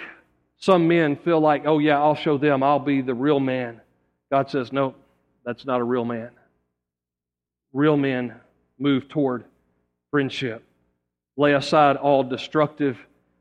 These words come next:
behaviors. Desire not to be hurtful toward anyone. We live in a world today, even when boys begin to act like bullies at a young age, often the men, because we want to be tough on the exterior, we come back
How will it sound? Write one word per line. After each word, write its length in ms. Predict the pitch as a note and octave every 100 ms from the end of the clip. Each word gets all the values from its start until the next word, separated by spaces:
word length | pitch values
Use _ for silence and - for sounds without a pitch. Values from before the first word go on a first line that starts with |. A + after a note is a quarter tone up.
| _ -
behaviors. 760 | D3+ D3 C#3+ B2+ C3 B2 -
Desire 440 | C#3 C#3 E3+ D3+ D3
not 180 | C#3+
to 60 | C#3
be 120 | C#3+
hurtful 340 | C3+ D#3+ - C#3+
toward 380 | - D3+ C3 - _ _ _ _
anyone. 440 | D#3 D#3+ C3+ C3 B2+
We 140 | C#3+
live 200 | E3+ E3+
in 80 | E3+
a 60 |
world 300 | C#3 E3 E3
today, 300 | E3 D3+ D#3 - - -
even 440 | F3+ B3 A3+ G#3+
when 180 | G3 G3
boys 340 | E3 A3+ G#3 D#3
begin 320 | F3+ G3 G3
to 160 | F#3
act 200 | F3 F#3+
like 260 | F#3 F#3 D#3+
bullies 400 | F3+ G#3 F#3+ E3
at 80 | F3
a 80 | E3
young 300 | F#3+ F#3+ F3
age, 440 | F3+ F#3+ E3 - - _ _ _ _ _ -
often 400 | F3 A3 A3+ G#3+
the 100 | G3+
men, 360 | F#3+ G#3 A3 G3+
because 340 | F3 G#3+ G#3+
we 100 | G3+
want 180 | G3+ A3
to 40 | G3
be 140 | G3
tough 380 | - A#3+ A3 A3+
on 140 | G#3
the 140 | F#3+ G3
exterior, 580 | G3+ - A3 A3 G3
we 140 | F#3+ G3+
come 240 | A3 G#3
back 220 | G3+ G3